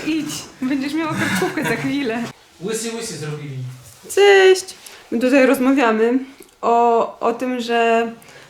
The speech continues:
Speaker 1: właśnie będzie baner na kanale. To się nazywa
Speaker 2: Nazywa się
Speaker 1: baner?
Speaker 2: baner.
Speaker 1: No właśnie ten baner na kanale, czyli, y, nad miniaturką, y, nie wiem, logo to się nazywa kanału, nie pamiętam.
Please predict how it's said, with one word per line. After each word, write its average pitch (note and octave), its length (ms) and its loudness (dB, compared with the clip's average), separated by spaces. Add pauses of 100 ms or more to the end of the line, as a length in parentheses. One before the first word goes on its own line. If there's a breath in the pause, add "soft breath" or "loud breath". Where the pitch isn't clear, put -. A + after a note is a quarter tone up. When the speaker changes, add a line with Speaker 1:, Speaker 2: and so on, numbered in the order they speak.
Speaker 1:
właśnie A#3 260 -2
będzie A#3 260 0
baner G#3+ 480 2
na A3 100 0
kanale. A3 560 0 (500)
To A#3 80 2
się B3 120 0
nazywa A3+ 300 4
Speaker 2:
Nazywa G#3 180 6
się G#3+ 100 6
Speaker 1:
baner? - 100 4
Speaker 2:
baner. A#4 180 2 (840 loud breath)
Speaker 1:
No C#4 140 4
właśnie F4 360 6
ten D4 180 8
baner C#4 320 6
na B3 100 2
kanale, C4 400 2
czyli, B3+ 440 0
y, A3 220 8
nad B3+ 300 6
miniaturką, A#3+ 920 4
y, - 1300 -4
nie A#3+ 120 2
wiem, G#3+ 200 4
logo D4 340 6
to G#4+ 160 2
się G4 160 2
nazywa D4+ 520 2
kanału, C4 360 0
nie C4 200 6
pamiętam. G#3+ 520 4